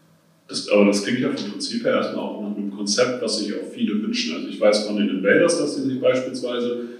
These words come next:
äh, diese Jugendförderung wünschen und weiß auch, dass man bei, äh,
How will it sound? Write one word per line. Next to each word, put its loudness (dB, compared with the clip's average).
äh, 2
diese 0
Jugendförderung 2
wünschen -2
und 0
weiß 0
auch, -2
dass -8
man 2
bei, 4
äh, -4